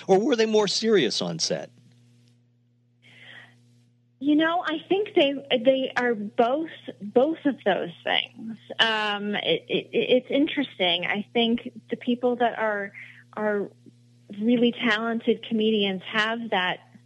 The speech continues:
Speaker 2: serious side, um, because they're serious about the comedy, which is kind of an interesting dichotomy.
Speaker 1: Right.
Speaker 2: But both of them,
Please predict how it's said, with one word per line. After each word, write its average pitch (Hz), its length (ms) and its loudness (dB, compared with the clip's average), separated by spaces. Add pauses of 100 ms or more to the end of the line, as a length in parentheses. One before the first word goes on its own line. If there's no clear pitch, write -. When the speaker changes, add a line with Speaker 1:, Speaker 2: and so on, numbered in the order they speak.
Speaker 2:
serious 226 460 0
side, 175 540 -4 (360)
um, 196 440 -2 (720)
because 262 300 2
they're 262 160 4 (120)
serious 254 420 4
about 226 260 0
the 233 60 -10
comedy, 240 680 -4 (280)
which 226 240 4
is 254 200 2 (120)
kind 247 320 2
of 240 140 0
an 233 100 2
interesting 233 560 2
dichotomy. 214 720 -2
Speaker 1:
Right. - 440 -4
Speaker 2:
But 208 380 0 (1000)
both 254 460 0
of 269 220 -2
them, 180 600 -2